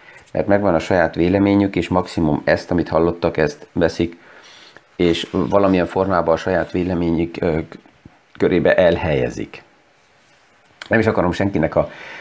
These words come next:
a vízióját rombolni, mint fiatal, hogy azt mondja, hogy oké, ő mindent másképp csinál. Erre megvan a joga ma, ha valaki huszonöt évesen áll neki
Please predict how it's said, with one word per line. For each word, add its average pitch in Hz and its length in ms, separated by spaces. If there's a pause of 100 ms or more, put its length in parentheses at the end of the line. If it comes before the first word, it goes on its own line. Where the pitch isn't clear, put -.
a 82 100
vízióját 95 600
rombolni, 87 440
mint 78 200
fiatal, 92 440
hogy 82 100
azt 82 160
mondja, 80 180
hogy 73 80
oké, 87 260
ő 82 60
mindent 82 340
másképp 73 520
csinál. 78 600 (1400)
Erre 104 220
megvan 80 540
a - 140
joga 87 600
ma, 82 280
ha 85 140
valaki 85 380
huszonöt 92 460
évesen 80 380
áll 76 200
neki 90 540